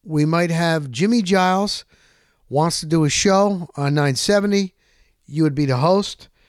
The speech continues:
We met at a, I don't even remember where it was, a little restaurant, sat down,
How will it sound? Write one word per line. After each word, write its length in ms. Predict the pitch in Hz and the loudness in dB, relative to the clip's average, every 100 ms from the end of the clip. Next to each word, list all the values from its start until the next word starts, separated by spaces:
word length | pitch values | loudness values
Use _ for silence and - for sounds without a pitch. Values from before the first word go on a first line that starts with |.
| _ _ _ _ _ | _ _ _ _ _
We 160 | 165 165 | 0 2
met 420 | 143 156 170 - | 4 2 -2 -6
at 220 | 135 131 131 | -6 -2 0
a, 340 | 120 113 113 | -2 -4 -6
I 100 | 135 | -2
don't 200 | 151 143 | 0 0
even 240 | 135 123 120 | -2 -4 -6
remember 480 | 110 127 151 151 | -6 -4 -2 0
where 220 | 139 147 139 | 2 2 2
it 80 | |
was, 400 | 117 135 147 147 | 2 0 2 0
a 40 | 131 | 0
little 180 | 135 117 | 0 0
restaurant, 760 | 131 156 - 160 156 160 139 | -2 -2 -2 -2 0 -2 -6
sat 440 | - 147 143 139 | -8 -6 -6 -6
down, 500 | - 151 160 160 170 | -6 -4 -2 -4 -8